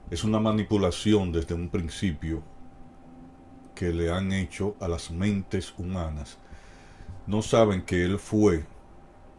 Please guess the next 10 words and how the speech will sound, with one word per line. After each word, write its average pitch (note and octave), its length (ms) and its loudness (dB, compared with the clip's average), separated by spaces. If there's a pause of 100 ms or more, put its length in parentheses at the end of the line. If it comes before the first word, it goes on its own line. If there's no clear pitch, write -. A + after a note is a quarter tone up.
(800)
separado G2+ 680 4
de G#2 60 6
la G2 120 4
iglesia F2 540 -2
porque D#2+ 440 -6
se - 180 -6
puso F#2+ 720 0
a, D2+ 240 -4 (1500)
a F#2+ 120 0
decir E2 600 0